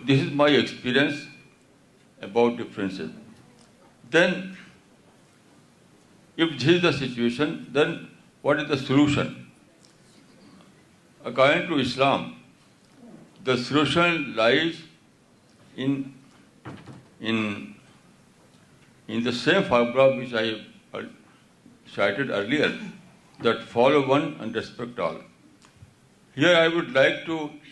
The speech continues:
give a very beautiful example from the life of the Prophet of Islam.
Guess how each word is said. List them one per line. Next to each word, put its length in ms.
give 220
a 160
very 280
beautiful 520
example 520
from 340
the 320
life 240
of 160
the 100
Prophet 400
of 180
Islam. 360